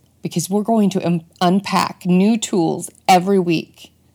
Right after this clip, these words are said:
to help us build the life that we live, a life we love, a life we get to navigate better each and every single day.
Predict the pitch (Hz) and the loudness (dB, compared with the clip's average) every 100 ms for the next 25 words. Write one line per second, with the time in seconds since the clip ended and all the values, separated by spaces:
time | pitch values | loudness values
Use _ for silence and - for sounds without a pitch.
0 | _ _ _ _ _ - 170 156 190 214 | _ _ _ _ _ -12 -8 -2 2 2
1 | 220 190 - 196 175 160 160 156 202 226 | 2 -4 0 0 0 -2 2 4 2 -2
2 | - 175 160 160 156 156 151 107 - - | -4 -4 -2 -4 -2 0 0 -2 -10 -20
3 | _ _ - 170 185 196 208 220 214 - | _ _ -8 -4 -2 -2 0 0 -2 -8
4 | - _ - 180 165 160 170 170 175 202 | -20 _ -6 -2 0 0 2 4 2 -2
5 | - - _ _ 202 190 196 220 294 - | -12 -20 _ _ 0 4 4 4 2 -8
6 | - _ _ _ _ _ _ _ - 254 | -18 _ _ _ _ _ _ _ -6 -4
7 | 277 262 - 175 170 180 214 233 233 - | -2 -4 0 2 2 2 -2 -2 -4 -4
8 | 180 170 185 233 240 _ - 233 254 - | -2 -2 0 -4 -8 _ -4 -2 -2 -4
9 | - - 202 185 165 - _ - 185 165 | -8 -6 -2 0 -2 -6 _ 2 2 2
10 | 180 175 180 180 - - 165 160 165 165 | -2 -2 -2 -4 -6 -2 0 -2 -4 -4
11 | 147 - - | -6 -6 -14